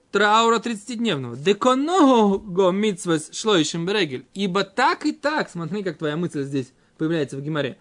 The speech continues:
ибо и так ведёт себя, соответственно, с заповедью о тридцатидневном трауре в праздник». Май, какой закон, говорит Гем-, Гемара? То есть, ты видишь, твоя идея, что он и так не стрижётся, и так не, и так не с-, не, не, не стирает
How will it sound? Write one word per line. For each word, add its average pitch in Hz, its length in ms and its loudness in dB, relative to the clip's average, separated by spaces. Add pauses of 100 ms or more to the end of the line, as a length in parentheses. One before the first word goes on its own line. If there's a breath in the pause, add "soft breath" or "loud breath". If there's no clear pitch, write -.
(340 soft breath)
ибо 180 260 0
и 190 200 0
так 311 500 -2 (560)
ведёт 196 640 0
себя, 208 340 2
соответственно, 180 680 0
с - 20 -6
заповедью 160 560 0
о 156 60 -2
тридцатидневном 170 640 -6
трауре 269 500 2 (320 soft breath)
в - 80 -20
праздник». 139 460 2 (2500)
Май, 147 420 0 (100)
какой 202 280 -2
закон, 151 380 -2
говорит 160 260 -6
Гем-, 214 320 -16
Гемара? 160 340 -10 (100)
То - 60 -10
есть, - 220 -14 (340)
ты 160 80 -6
видишь, 233 300 -4 (240 soft breath)
твоя 214 420 2
идея, 185 400 2
что 151 180 -4
он 151 120 -2
и 170 40 -4
так 226 220 2
не 208 120 -2
стрижётся, 170 560 -2
и 170 100 -10
так 208 260 0
не, 180 180 -2
и 180 280 -10
так 214 320 -6
не 180 140 -4
с-, - 160 -20
не, 170 220 -8
не, 175 200 -10
не 160 160 -6
стирает 214 640 -4